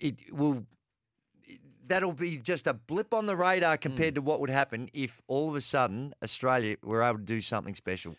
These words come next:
Speaker 2: Now,
Speaker 1: Get through to the
Speaker 2: I
Speaker 1: next round and look out. I think we all jump on board.
Speaker 2: I, I, I think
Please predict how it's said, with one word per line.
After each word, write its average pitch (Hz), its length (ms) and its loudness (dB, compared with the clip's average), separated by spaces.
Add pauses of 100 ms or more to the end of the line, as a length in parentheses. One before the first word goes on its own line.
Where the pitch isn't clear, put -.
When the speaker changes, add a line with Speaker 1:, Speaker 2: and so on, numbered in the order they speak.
Speaker 2:
Now, 180 300 -2
Speaker 1:
Get 185 180 2
through 165 280 0
to 147 80 2
the 139 60 0
Speaker 2:
I 139 40 2
Speaker 1:
next 139 260 0
round 120 440 2
and 123 340 -2
look 120 440 0
out. 131 320 4 (840)
I 139 120 2
think 135 240 -2
we 131 160 2
all 135 240 4
jump 113 280 0
on 101 140 0
board. 90 300 -2
Speaker 2:
I, 165 60 2
I, 190 300 2
I 233 40 0
think 202 380 0